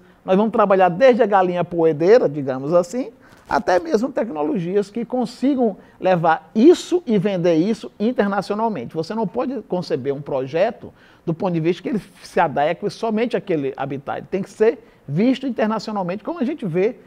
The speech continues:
nos outros países, na, na Austrália, a gente vê em Israel, vê, vê na Europa.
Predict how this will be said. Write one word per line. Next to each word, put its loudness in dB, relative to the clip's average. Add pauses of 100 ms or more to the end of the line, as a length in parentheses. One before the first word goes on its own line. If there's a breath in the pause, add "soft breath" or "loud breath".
(280 soft breath)
nos -6
outros -4
países, -2
na, -10 (260 soft breath)
na -2
Austrália, 2
a -8
gente -12
vê -2
em -6
Israel, -2
vê, -6 (200)
vê -2
na -6
Europa. 2